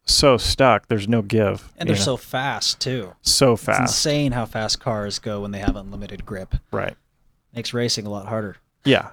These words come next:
Speaker 1: exactly.
Speaker 2: <laughs>
Speaker 1: So when you can slide it in a little bit, it, uh, makes for racing a little bit better, and I tend to like it a little bit better myself.
Speaker 2: Yeah. Well, the next question comes from one of our locals here, and also another team driver, Jimmy Wright.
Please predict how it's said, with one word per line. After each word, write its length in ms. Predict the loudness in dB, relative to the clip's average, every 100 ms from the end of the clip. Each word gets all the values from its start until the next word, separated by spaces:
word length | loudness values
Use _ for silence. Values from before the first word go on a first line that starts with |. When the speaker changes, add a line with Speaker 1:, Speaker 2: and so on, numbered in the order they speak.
| -4
Speaker 1:
exactly. 580 | 0 4 4 2 0 -2
Speaker 2:
<laughs> 40 |
Speaker 1:
So 380 | 0 4 4 2
when 180 | -2 -2
you 60 | -2
can 180 | -2 0
slide 400 | 4 6 6 4
it 100 | 2
in 180 | 2 2
a 100 | 2
little 200 | 2 2
bit, 340 | 4 2 0 -4
it, 360 | -4 -2 0
uh, 280 | 0 2 -2 -6 _ _ _ 0
makes 240 | 2 2
for 140 | 0 2
racing 400 | 4 2 0 0
a 60 |
little 160 | 0 2
bit 180 | 0 2
better, 340 | 4 4 2
and 180 | 0 -6 -12 -6 0
I 120 | 2
tend 260 | 0 -2
to 60 | 0
like 260 | 0 -2 -4
it 80 |
a 40 | -6
little 160 | -6
bit 160 | -6 -4
better 200 | -4 -2
myself. 460 | -4 -6 -4 -4 -6 -14 -16 _ _
Speaker 2:
Yeah. 200 | -16 -16 -18 _ _ _ _ _
Well, 80 | 2
the 40 | 6
next 220 | 6 6
question 280 | 6 6 4
comes 220 | 2 2
from 140 | 4
one 120 | 4 6
of 80 |
our 80 | 6
locals 440 | 6 6 6 2 4
here, 180 | 4
and 80 | 6
also 240 | 6 6 4
another 260 | 4 2
team 240 | 2 0 0
driver, 320 | 2 2 2
Jimmy 240 | 4 2
Wright. 360 | 4 4 4